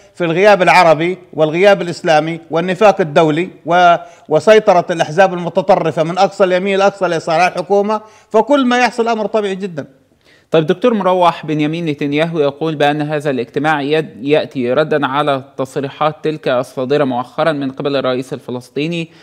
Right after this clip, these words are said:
Speaker 2: محمود عباس أبو مازن، والذي أدلى قائلا بأن المسجد الأقصى ملك للمسلمين فقط. نتنياهو يقول بأنه أراد أن يرد بهذه الطريقة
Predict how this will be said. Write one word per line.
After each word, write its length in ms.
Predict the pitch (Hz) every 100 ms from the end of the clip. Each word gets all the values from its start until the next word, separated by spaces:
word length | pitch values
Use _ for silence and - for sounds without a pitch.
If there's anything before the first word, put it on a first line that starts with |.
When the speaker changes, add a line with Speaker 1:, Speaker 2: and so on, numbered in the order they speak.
| _ -
Speaker 2:
محمود 280 | 185 196
عباس 460 | 143 131 143 143 -
أبو 240 | 107 139
مازن، 640 | 127 135 180 165 180 180 180
والذي 720 | 180 170 160 170 160 160 151
أدلى 520 | 165 160 139 123 120 120
قائلا 540 | 143 117 165 165 147
بأن 380 | 143 139 151 135
المسجد 640 | 131 117 120 147 151 135
الأقصى 640 | 143 156 - - 160 160
ملك 400 | 143 151 156 135
للمسلمين 680 | 139 135 131 135 127 147 175
فقط. 460 | 165 143 117 107 - _ _ _ -
نتنياهو 560 | 139 165 160 165 160 147
يقول 280 | 143 156
بأنه 500 | 147 143 151 156 131
أراد 280 | 160 190 139
أن 260 | 131 110 135
يرد 600 | 135 147 196 160 170 139
بهذه 500 | 135 139 127 143 120
الطريقة 560 | - 139 147 143 143